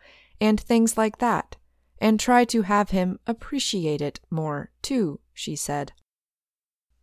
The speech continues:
Kelson Herman lives in San Francisco, California. She made bread for the Lunar New Year. She topped the bread with an image of a Miffy,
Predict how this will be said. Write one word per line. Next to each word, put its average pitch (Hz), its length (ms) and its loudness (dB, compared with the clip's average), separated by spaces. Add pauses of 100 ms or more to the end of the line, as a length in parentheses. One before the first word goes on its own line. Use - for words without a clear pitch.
(220)
Kelson 269 540 0 (100)
Herman 202 460 2
lives 190 400 -2
in 196 220 -2
San 185 300 -2
Francisco, 185 720 -4
California. 170 1000 -4 (600)
She 254 360 0
made 180 460 0 (160)
bread 214 600 -4
for 196 180 -2
the 185 140 2
Lunar 160 440 -4
New 165 180 -2
Year. 151 460 -6 (680)
She - 300 -6
topped 214 500 -2
the 185 100 0
bread 165 400 -2
with - 360 -4
an 202 160 2
image 254 480 0
of 220 260 -2 (100)
a 220 140 4
Miffy, 214 560 0